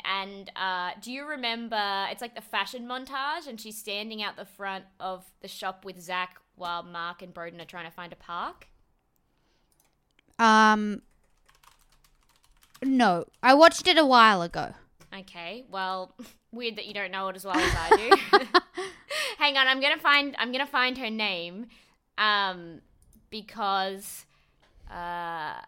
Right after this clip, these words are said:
Speaker 1: what, uh, stylist. He, her name's Martha Kelly.
Speaker 2: Okay, let me Google.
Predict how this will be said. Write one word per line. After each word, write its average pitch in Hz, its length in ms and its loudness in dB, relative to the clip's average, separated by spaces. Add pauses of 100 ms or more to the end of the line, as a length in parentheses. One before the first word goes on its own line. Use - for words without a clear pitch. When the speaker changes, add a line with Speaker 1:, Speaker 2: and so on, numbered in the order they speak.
(160)
Speaker 1:
what, - 300 -20 (440)
uh, 90 320 -12
stylist. - 840 -10
He, 196 300 -18 (120)
her 226 120 -8
name's 254 320 -2
Martha 214 460 -2
Kelly. 170 600 -10 (540)
Speaker 2:
Okay, 220 260 0
let 185 140 -4
me 202 100 -6
Google. - 400 -10